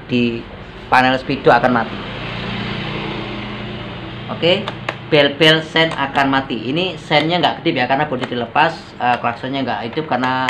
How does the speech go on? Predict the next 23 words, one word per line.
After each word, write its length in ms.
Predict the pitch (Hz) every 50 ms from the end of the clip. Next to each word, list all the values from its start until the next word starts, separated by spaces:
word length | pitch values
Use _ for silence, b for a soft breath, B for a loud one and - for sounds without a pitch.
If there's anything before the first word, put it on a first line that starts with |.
| 127
klakson 320 | - 120 117 - - 131 120 120
belnya 280 | - 120 117 117 123
dilepas. 320 | 113 117 104 - - 95 - - - - - - - - - - -
Yang 120 | - 123 117 -
penting 120 | - 156 143
aktif 260 | 135 131 - - 147 - -
sininya. 360 | - 117 117 117 110 107 98 - -
Sekarang 320 | - - 143 151 175 180 175
akan 280 | 170 160 - 170 165 139
kita 240 | 160 156 160 147 147
sambung 320 | - 156 151 143 143 139
lagi 320 | 143 139 135 135 135 170 175
untuk 200 | 165 151 131 139 117
bagian 320 | 135 120 110 - 123 123 123
panelnya. 560 | 123 127 131 127 123 127 123 131 147 190 - - - - - - - - - - - - - - - - - - - - - - - - - - - - 381 359 - - - - - - - 349 403 - - - - - - -
Oke, 400 | - - - 120 127 139 170 190 - -
kita 240 | - - - 127 127
cek 220 | 127 - 131 127 127
ke 60 | 127
atas, 560 | 127 127 - 139 151 180 185 - - - - - - - - - - - -
panel 400 | 120 127 127 135 139 151 160 165 196 - - - - - -
hidup. 240 | 120 - 113 - - - - - - - - - - - - - - - - - - - - - - - - - - - - - - - - - - - - - - - - - - - - - - - - - - - - - - - - - - - - - - - - - - - - - - - - - - - - -
Hidup. 200 | 123 147 170